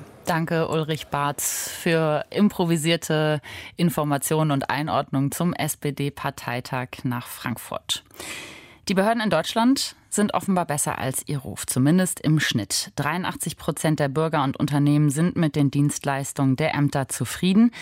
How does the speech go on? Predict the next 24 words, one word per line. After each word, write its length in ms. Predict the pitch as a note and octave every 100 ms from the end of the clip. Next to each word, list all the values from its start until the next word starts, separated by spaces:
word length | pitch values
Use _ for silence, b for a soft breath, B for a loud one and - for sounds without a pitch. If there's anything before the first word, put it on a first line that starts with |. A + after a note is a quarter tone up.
| B B B
Das 180 | B -
hat 140 | F#3 -
eine 300 | E3+ F3+ -
Untersuchung 500 | F3 E3+ D#3+ E3+ D3+
des 100 | -
Statistischen 600 | D#3 D3+ - E3 G#3 G3+
Bundesamts 520 | C3 A2+ - B2+ -
ergeben. 420 | F2 - - C2+ - - D#3
Die 100 | C#3
Details 460 | C#3 - D3+ C3
zeigen, 400 | - D#3+ G#3 A3 - B B B
in 100 | B
Sachen 280 | C3+ - -
Amtsdeutsch 640 | D#3 E3+ - D#3+ D#3 - -
und 600 | B2 C#3 C3+ - - F3+
digitale 400 | F#3+ - D3 C3
Behördengänge 840 | A#2+ C3 C#3+ D#3 D3+ E3+ G3 A3
bleibt 640 | B2+ A#2+ C3 - - - -
aber 320 | B2+ C#3 B2+
der 340 | C3+ C3+ - D3+
Aufholbedarf 680 | B2+ - A#2+ - - - -
groß. 440 | - - - -
Johannes 300 | A#2 F#3 -
Kuhn. 180 | -